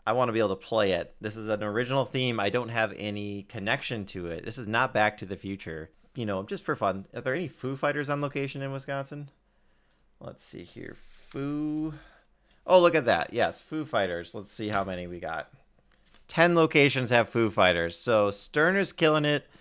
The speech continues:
American Pinball has none. And let's even see Jersey Jack, you know, the expensive,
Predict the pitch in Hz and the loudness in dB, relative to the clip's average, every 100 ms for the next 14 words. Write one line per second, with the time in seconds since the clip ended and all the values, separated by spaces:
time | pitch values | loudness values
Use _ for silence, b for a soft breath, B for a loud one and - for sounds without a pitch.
0 | b b 117 143 143 139 143 139 135 135 | b b 4 4 6 4 4 6 6 6
1 | 120 120 113 113 113 b b b - 131 | 4 4 4 4 -2 b b b -2 2
2 | 151 170 240 220 139 - 147 143 110 123 | 2 2 -2 -2 -4 -2 -2 0 4 2
3 | 117 107 107 92 90 107 104 107 104 101 | 2 -2 0 2 0 -4 -2 0 0 -2
4 | 101 98 - 127 123 113 110 | -4 -8 -2 0 0 0 -2